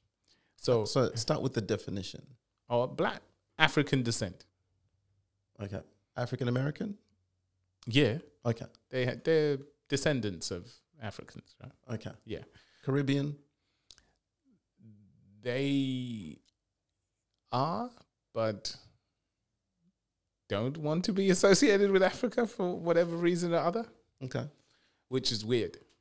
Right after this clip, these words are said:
Speaker 2: Mm-hmm.
Speaker 1: Okay, I sp-, I spoke to, it might not be everyone, but I spoke to some people from some West Indies countries, and they were like, and I asked them exactly, you know, like, "Wh-, what's your heritage?" And they were like, "Yeah, that country."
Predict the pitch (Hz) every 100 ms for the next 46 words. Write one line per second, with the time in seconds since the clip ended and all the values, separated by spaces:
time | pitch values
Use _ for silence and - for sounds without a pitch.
0 | _ - 113 104 110 90 107 - - 113
1 | - 147 131 131 123 - 131 143 151 127
2 | 107 113 107 98 92 90 98 95 - 120
3 | 101 - 110 92 92 110 - - - 92
4 | 90 - 87 87 92 92 90 - - -
5 | _ _ _ _ _ - 117 107 92 85
6 | - - - - 69 - - - 98 98
7 | 92 90 85 80 85 82 _ _ _ 98
8 | 101 104 113 110 107 110 98 98 95 -
9 | 101 95 - _ 127 120 90 95 101 90
10 | 123 117 - 123 - 101 110 98 98 104
11 | - - _ 107 107 98 95 92 90 90
12 | - 104 - _ 110 104 - 113 -